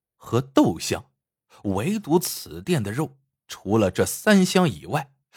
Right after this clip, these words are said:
还有另一种无法言说的异香，让人回味无穷，当属第一。”见店名普通，店里又只有夫妻二人，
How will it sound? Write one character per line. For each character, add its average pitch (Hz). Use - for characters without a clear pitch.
还 -
有 139
另 190
一 123
种 78
无 180
法 80
言 87
说 151
的 101
异 135
香， -
让 95
人 82
回 104
味 127
无 85
穷， -
当 107
属 87
第 80
一。” 151
见 190
店 220
名 170
普 -
通， -
店 202
里 76
又 107
只 104
有 78
夫 113
妻 -
二 120
人， 71